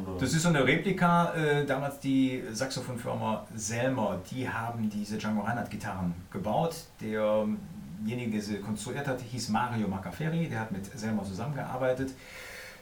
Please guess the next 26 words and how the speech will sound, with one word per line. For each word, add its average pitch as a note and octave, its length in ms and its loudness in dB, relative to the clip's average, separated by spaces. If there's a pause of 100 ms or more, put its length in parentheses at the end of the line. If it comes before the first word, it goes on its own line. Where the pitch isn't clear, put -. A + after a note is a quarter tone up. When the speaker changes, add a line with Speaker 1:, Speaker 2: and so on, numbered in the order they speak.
(380)
Speaker 2:
Ja, - 200 2
und C3 100 0
das A#2 80 0
ist C3+ 100 0
so E3 80 2
eine C#3 80 4
Mixtur F3+ 560 2
aus - 140 -2
verschiedensten E3 840 2
Instrumenten. A2+ 600 0
Der, G#2+ 220 4
der G2+ 360 -2 (640)
Kopf - 300 -6
ist C#3+ 100 -2
ja C#3 80 0
von C3 140 0
der A#2 80 0
klassischen E3+ 420 2
sogar D#3 240 2
noch D3 180 -2
entlehnt, C#3 520 -2
mit A2+ 80 -6
dieser G#2+ 180 -4
klassischen - 640 -6
Halsplatte. D#3 680 0 (500)
Dann, C3+ 340 -2